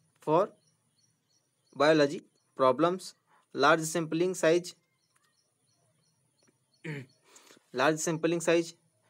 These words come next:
ठीक है, confirmations of in-, inference from experiment on successive gene-, generations of test plants proved general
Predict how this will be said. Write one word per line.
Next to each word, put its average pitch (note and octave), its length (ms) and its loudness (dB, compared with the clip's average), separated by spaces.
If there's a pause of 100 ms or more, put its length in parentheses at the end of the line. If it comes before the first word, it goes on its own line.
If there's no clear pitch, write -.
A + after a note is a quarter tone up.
(160)
ठीक E3 160 -8
है, G3 100 -8 (1120)
confirmations F3 1000 2 (140)
of D#3 320 2
in-, E3 220 -6 (1500)
inference F3+ 760 0 (360)
from E3 420 2
experiment E3+ 640 0
on D#3+ 220 0
successive D#3+ 920 -4 (200)
gene-, D#3+ 480 -2 (460)
generations D#3 720 -2
of D#3 440 0
test F3 300 -4
plants D#3 480 -4 (180)
proved F3+ 460 0 (840)
general D#3 580 2